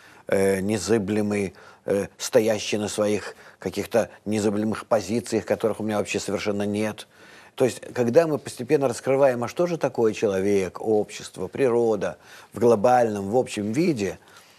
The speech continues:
то постепенно мы привыкаем к тому, что вот мы такие, вот такими мы созданы. Вот это не я, а это вот всё, что во мне работает, независимо. Это, э, то есть, а что же такое «я»? То есть,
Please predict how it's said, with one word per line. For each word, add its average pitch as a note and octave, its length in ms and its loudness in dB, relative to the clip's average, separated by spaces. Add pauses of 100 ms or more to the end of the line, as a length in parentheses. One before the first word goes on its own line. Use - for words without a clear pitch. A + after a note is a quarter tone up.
(440)
то B2+ 120 0
постепенно D3+ 600 -2
мы C3+ 100 2
привыкаем C3 520 2
к - 80 -8
тому, E3 240 0
что D3+ 240 0
вот E3 200 0
мы F3 140 -2
такие, - 600 -8 (800)
вот B2+ 220 -4
такими E3+ 360 0
мы E3 140 0
созданы. F#2 760 -4 (420)
Вот B2 160 0
это D#3+ 200 4
не D#3+ 120 0
я, E3+ 260 2 (140)
а A#2 60 4
это C#3 320 2
вот C3+ 300 -2
всё, - 260 -2
что C#3+ 160 -6
во C3+ 100 2
мне B2+ 200 0
работает, G#2+ 720 -2 (260)
независимо. B2+ 640 0 (300)
Это, C#3 180 0
э, - 300 -6
то C#3+ 100 2
есть, - 300 -4 (160)
а B2 140 -4
что E3+ 200 2
же C#3+ 80 -6
такое C#3+ 320 2
«я»? G#2+ 460 0 (480)
То C#3 80 -2
есть, - 240 -4